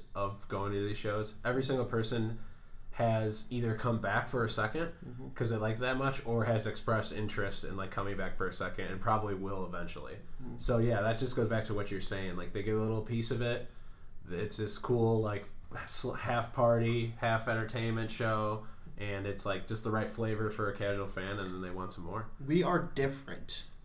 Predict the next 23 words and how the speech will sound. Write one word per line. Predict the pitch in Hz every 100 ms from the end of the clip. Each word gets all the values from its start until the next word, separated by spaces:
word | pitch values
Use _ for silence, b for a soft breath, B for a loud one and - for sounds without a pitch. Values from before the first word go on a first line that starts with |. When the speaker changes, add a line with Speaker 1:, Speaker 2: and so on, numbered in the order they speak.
| -
Speaker 2:
than | 120 113
everything | 123 127 123 - 123 113
else | 104 -
in | - 98 95
this | 104 101 -
area, | 92 76 87 - -
unless | - 87 -
it's | -
our | 107
neighbors. | 113 120 127 - - - - - B B B B B B - - - 113
Like | 127 131
those | 131 127 -
other | 156 147 127
guys | 117 117 101 -
who | - 123
just | 117 120 117 - - - - -
do | 135
the | 135 120
same | - 123 120
thing | 120 120 117
every, | 120 123 120 120
every | 104 107 107 110
month. | 107 98 95